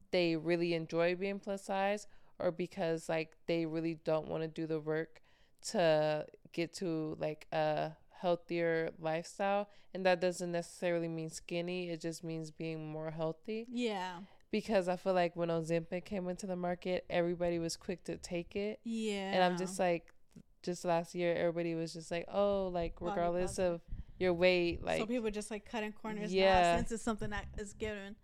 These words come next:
Speaker 2: you the
Speaker 1: Yeah.
Speaker 2: ability to cut corners.
Speaker 1: And then they made so much money off of, like, s-, like, the, like, Lizzo with the shapewear and, like,
Speaker 2: Yeah.
Speaker 1: her brand and just, like, I don't know. What do you think about that?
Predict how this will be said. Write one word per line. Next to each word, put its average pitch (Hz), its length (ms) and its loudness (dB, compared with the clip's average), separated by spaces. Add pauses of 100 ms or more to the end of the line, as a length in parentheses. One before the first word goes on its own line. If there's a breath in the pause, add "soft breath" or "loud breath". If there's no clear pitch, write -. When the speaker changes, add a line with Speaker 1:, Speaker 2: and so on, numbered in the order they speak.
(320 soft breath)
Speaker 2:
you 247 120 2
the - 80 6
Speaker 1:
Yeah. 196 160 8
Speaker 2:
ability 233 240 4
to 247 80 -2
cut 247 260 -4
corners. 247 300 -2
Speaker 1:
And 226 140 6
then 220 120 6
they 214 120 4
made 196 260 2
so 208 120 -2
much 190 220 -4
money 180 320 2
off 170 280 0
of, 170 140 0
like, 160 280 2
s-, - 260 -18 (540)
like, 160 380 -2 (520)
the, 160 600 6 (120)
like, 180 240 4
Lizzo 180 420 2
with 175 140 -6
the 170 80 -4
shapewear 175 1040 2
and, 170 200 0
like, 165 140 0
Speaker 2:
Yeah. 202 140 -6
Speaker 1:
her 180 140 2
brand 170 520 0
and 160 140 -6
just, 170 200 -8
like, - 260 -8 (880 soft breath)
I 196 120 4
don't 190 140 6
know. 175 180 4
What 175 100 0
do 185 60 0
you 180 60 -4
think 170 200 -4
about 170 240 -2
that? 180 240 -4